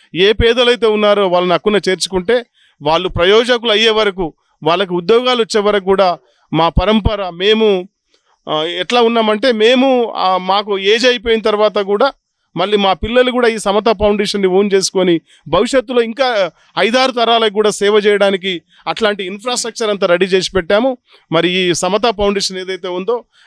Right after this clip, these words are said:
దీనికి సపోర్ట్గా ఐఏఎస్లు, ఐపీఎస్లు, ఐఆర్ఎస్లు, డాక్టర్లు, సాఫ్ట్‌వేర్ ఇంజనీర్లు,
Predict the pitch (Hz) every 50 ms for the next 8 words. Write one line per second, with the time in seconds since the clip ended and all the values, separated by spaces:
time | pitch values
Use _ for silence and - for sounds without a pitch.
0 | - - 190 170 190 196 202 180 170 - 185 175 208 226 214 202 208 196 202 190
1 | 170 175 196 208 202 202 185 - - 190 185 175 165 175 170 180 202 196 190 -
2 | - 185 180 175 165 175 190 196 190 185 190 180 - - 190 185 165 - _ _
3 | _ _ - 151 127 165 170 202 190 - - 202 202 180 190 185 175 - 180 180
4 | 180 - 220 208 208 190 190 190 185 190 180 185 180 170 180 165 151